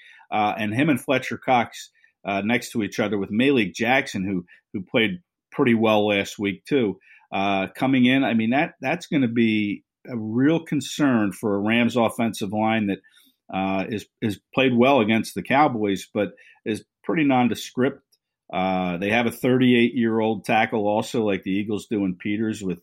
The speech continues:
uh, Andrew Whitworth. Um, uh, so I think they're healthy. They're, they're, they're healthy. Uh, Derek Barnett will probably come back, although we saw a nice game from Josh Sweat last week.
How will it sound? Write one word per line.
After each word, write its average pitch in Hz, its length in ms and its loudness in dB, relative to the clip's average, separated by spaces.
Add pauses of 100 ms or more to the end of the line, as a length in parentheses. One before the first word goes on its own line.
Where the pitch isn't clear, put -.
uh, 87 200 -4
Andrew 101 340 -2
Whitworth. 113 600 0 (440)
Um, 101 500 2 (340)
uh, 95 260 0
so 107 480 0 (400)
I 139 120 4
think 233 180 2
they're 196 100 6
healthy. 175 540 2
They're, 110 220 -2
they're, 110 300 -2
they're 104 160 -6
healthy. 170 520 2 (280)
Uh, 98 360 -2 (100)
Derek 131 260 2
Barnett 117 520 0
will 160 100 -2
probably 147 380 2
come 147 220 -2
back, 143 260 4
although 113 160 0
we 104 100 -4
saw 117 280 -2
a 104 40 -2
nice 120 300 -2
game 120 240 -2
from 113 160 -4
Josh 98 420 -6
Sweat 147 260 0
last 143 360 -4
week. 143 260 -2